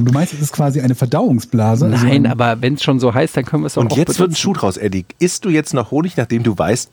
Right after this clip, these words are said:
Speaker 3: wie das hergestellt wird?
Speaker 2: Ich hab auf jeden Fall Respekt vor Honig jetzt.
Speaker 1: Aber Moment mal, wenn das jetzt, wenn das Bienenpisse wäre, was meinst du,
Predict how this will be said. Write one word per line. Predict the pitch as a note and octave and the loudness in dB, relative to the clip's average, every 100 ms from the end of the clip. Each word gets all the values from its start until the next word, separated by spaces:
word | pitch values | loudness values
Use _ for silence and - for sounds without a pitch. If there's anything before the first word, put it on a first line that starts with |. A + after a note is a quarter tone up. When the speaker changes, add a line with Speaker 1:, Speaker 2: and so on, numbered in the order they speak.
| - | -12
Speaker 3:
wie | F#2+ | -10
das | G2 G#2 - | -6 -6 -6
hergestellt | D#2 C3+ - C#3+ - | -8 -6 -4 -4 -2
wird? | D3+ F3 - | -6 -2 0
Speaker 2:
Ich | D#3+ | 2
hab | D#3 | 2
auf | C#3+ | 2
jeden | D#3+ | 0
Fall | C#3+ C#3 | 0 -2
Respekt | A#2 - G3+ A3 - | -2 -4 -4 -4 -2
vor | C#3 A2 | 0 0
Honig | A2 G#2 G2+ | -2 -4 -6
jetzt. | G#2 - - - | -8 -10 -18 -6
Speaker 1:
Aber | C3+ C#3+ | 0 2
Moment | D3 C#3 D#3 | 4 2 2
mal, | C3 | 0
wenn | C3+ | 2
das | D#3 - | 0 0
jetzt, | C#3 - - | -4 -4 -2
wenn | C#3+ | 0
das | C#3 | 0
Bienenpisse | E3 F3+ C#3 G#3 - D#3 | 0 0 0 -2 -2 0
wäre, | C3+ B2+ - | 2 0 0
was | C3+ - | -2 0
meinst | D3 F#3+ A#3 - | 2 2 0 0
du, | G3+ | -2